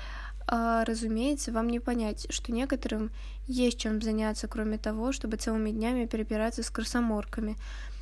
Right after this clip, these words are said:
благожелательно произнесла Брит Мари. Это точно, согласилась девушка. Что, простите? Удивилась Брит Мари.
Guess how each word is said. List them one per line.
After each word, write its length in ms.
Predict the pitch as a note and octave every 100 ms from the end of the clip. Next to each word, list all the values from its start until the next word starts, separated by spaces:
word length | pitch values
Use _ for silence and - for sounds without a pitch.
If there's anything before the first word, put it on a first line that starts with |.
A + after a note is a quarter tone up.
| - -
благожелательно 680 | A3+ G#3+ A3 A3 A#3 A#3+ A3
произнесла 480 | - G#3 A3+ -
Брит 240 | A3 A3 -
Мари. 320 | A3 G#3+ G3+ - - - - - - -
Это 180 | A#3 A3+
точно, 460 | G#3 G3 - G3+ -
согласилась 540 | - G#3 G#3 - G3+ G#3
девушка. 500 | - G3 G#3 - A3 - - - - - - - - - - - - - - - - -
Что, 220 | - -
простите? 560 | G#3 C#4 - D4 D#4 D#4 - - -
Удивилась 400 | B3+ B3 B3 B3+
Брит 300 | C4 B3+ B3+
Мари. 220 | A#3 A#3